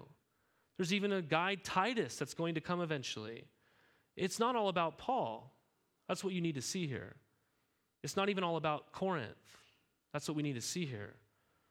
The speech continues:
Do you notice this? There are many leaders, there's many believers,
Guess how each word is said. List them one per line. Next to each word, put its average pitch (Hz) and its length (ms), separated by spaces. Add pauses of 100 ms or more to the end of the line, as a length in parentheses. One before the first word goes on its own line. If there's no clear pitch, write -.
(320)
Do - 80
you 156 60
notice 208 280
this? 104 240
There 180 180
are 170 60
many 180 300
leaders, 180 440
there's 156 220
many 185 240
believers, 165 720